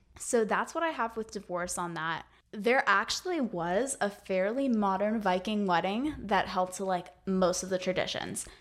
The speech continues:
So this was Rune and Elizabeth Dalseth. I saw on a couple of different sources that they were the first couple in almost a thousand years to have held a true Viking wedding.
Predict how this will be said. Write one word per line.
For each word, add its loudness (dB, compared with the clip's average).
So 6
this 0
was -6
Rune 4
and 0
Elizabeth -2
Dalseth. 2
I 4
saw 4
on 0
a -2
couple 0
of -2
different -2
sources -2
that -2
they 2
were 4
the 2
first 0
couple 4
in -4
almost 0
a -4
thousand 2
years -4
to -4
have 2
held 0
a -4
true -2
Viking -2
wedding. -8